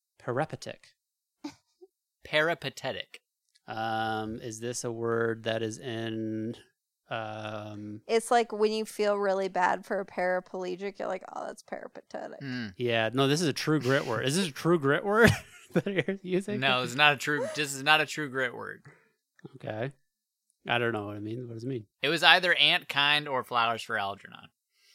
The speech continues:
Speaker 1: What does it mean?
Speaker 2: It means, uh, traveling from place to place, in particular,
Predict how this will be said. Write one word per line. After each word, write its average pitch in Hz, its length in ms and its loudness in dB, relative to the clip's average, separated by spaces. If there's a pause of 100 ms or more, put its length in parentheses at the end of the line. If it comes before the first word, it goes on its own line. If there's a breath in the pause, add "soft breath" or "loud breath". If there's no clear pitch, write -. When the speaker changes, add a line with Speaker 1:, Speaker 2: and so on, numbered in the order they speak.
(260 soft breath)
Speaker 1:
What 135 60 -8
does 117 80 -6
it 117 40 -2
mean? 107 220 0 (420)
Speaker 2:
It 104 140 -12
means, 120 280 -2
uh, 113 120 0
traveling 165 560 6
from 113 220 -6
place 135 340 0
to 123 80 -6
place, 101 480 -6
in 104 100 -10
particular, 123 720 -2